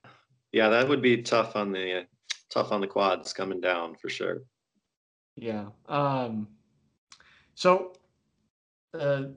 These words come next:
Speaker 2: I have a question I ask everybody for, like, this year, um, because I think it's kind of a universal. Um, so I like to ask people, uh, if you could only choose one food for recovery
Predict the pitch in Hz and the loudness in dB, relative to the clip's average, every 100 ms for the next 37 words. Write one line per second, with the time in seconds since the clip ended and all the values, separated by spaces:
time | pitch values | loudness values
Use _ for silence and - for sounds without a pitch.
0 | - - 156 175 139 170 165 151 143 143 | -18 -4 -2 0 0 0 0 0 0 0
1 | 143 139 160 139 135 135 135 - 135 113 | -2 -2 -4 -2 0 -2 -2 -4 -6 -2
2 | 120 110 - - 131 160 156 143 139 147 | -2 -4 -12 -6 4 4 4 0 4 6
3 | 147 139 135 160 - - 127 120 113 110 | 6 4 0 -4 -8 -4 -2 0 -2 -4
4 | 107 - 131 135 131 127 143 143 139 120 | -6 -8 -6 -2 -2 0 0 0 0 0
5 | 117 127 113 117 - 170 170 165 - _ | 0 0 2 2 2 4 4 2 -8 _
6 | _ _ - _ - 127 120 120 131 147 | _ _ -20 _ -2 0 2 2 4 4
7 | 147 139 135 135 - 131 127 127 123 120 | 4 2 2 -2 -4 -4 0 2 4 4
8 | 117 - - _ _ _ _ - 131 131 | 2 -4 -20 _ _ _ _ -2 2 2
9 | - 156 135 131 113 139 175 160 156 151 | 2 0 2 2 4 4 6 4 6 4
10 | 117 110 120 143 147 147 - 143 139 139 | 4 -2 2 4 4 0 0 2 4 4
11 | 135 131 117 110 143 139 143 147 156 | 0 -2 -2 2 4 4 4 2 0